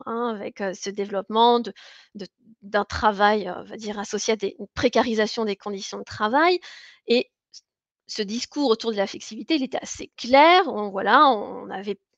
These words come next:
on développait la flexibilité toujours dans une logique de satisfaction de client, hein,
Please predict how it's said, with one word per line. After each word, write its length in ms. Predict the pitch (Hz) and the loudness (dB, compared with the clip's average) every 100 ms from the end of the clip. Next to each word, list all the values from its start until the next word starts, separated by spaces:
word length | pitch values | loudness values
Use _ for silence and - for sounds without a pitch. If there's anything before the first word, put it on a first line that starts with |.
| - | -10
on 60 | |
développait 500 | 214 269 240 254 254 | 0 2 8 6 8
la 140 | 233 214 | 4 2
flexibilité 880 | - 226 - - 202 214 214 285 320 | -2 -8 -6 -10 -10 -10 -4 -2 -2
toujours 340 | - 214 262 | -4 -6 -4
dans 140 | 220 208 | -4 -4
une 180 | 214 | -4
logique 500 | 202 214 214 240 - _ _ _ _ _ | -6 -6 -6 -8 -10 _ _ _ _ _
de 80 | 262 | -16
satisfaction 840 | - 202 - - - 214 - - 220 | -2 -2 -2 -6 -2 -2 -2 -6 -6
de 40 | |
client, 400 | - 214 220 285 | -6 -4 2 6
hein, 240 | 349 285 | 6 4